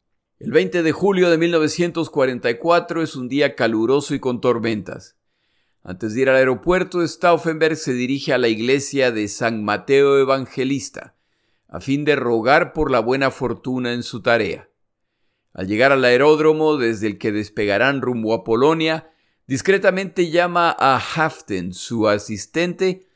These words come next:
y le entrega uno de los dos paquetes envueltos en papel para que lo ponga en su portafolio. Haften está al tanto del plan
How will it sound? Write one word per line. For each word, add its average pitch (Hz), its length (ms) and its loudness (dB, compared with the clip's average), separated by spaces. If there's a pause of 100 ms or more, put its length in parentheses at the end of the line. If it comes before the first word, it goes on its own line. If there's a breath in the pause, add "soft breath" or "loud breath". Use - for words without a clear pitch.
(220 soft breath)
y 156 140 2
le 180 80 2
entrega 202 880 0
uno 180 300 0
de 143 100 4
los 123 220 -2
dos 165 180 -2
paquetes 151 560 -2
envueltos 123 640 -2
en 110 180 -4
papel 190 560 -2 (340)
para 127 200 0
que 139 100 0
lo 131 180 0
ponga 160 260 2
en 139 100 -2
su 135 180 -8
portafolio. 107 840 -4 (520)
Haften 135 640 0
está 117 280 0
al 143 160 -2
tanto 165 360 2
del 123 240 -2
plan 202 380 -2